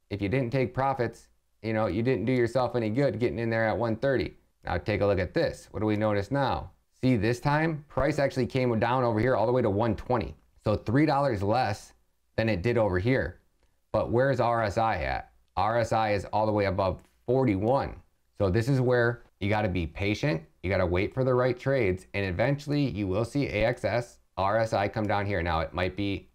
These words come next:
A X S gets up to a hundred and sixty. And then starts to retrace down to a hundred and twenty-five or a hundred and thirty-five, a hundred forty, and then finally R S I, or it might run up to a hundred and ninety.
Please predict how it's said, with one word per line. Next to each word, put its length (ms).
A 160
X 200
S 180
gets 200
up 160
to 100
a 60
hundred 180
and 120
sixty. 440
And 100
then 100
starts 280
to 60
retrace 400
down 260
to 160
a 60
hundred 260
and 220
twenty-five 640
or 100
a 60
hundred 220
and 160
thirty-five, 480
a 60
hundred 300
forty, 380
and 140
then 140
finally 320
R 180
S 160
I, 140
or 100
it 40
might 160
run 140
up 140
to 120
a 40
hundred 240
and 100
ninety. 460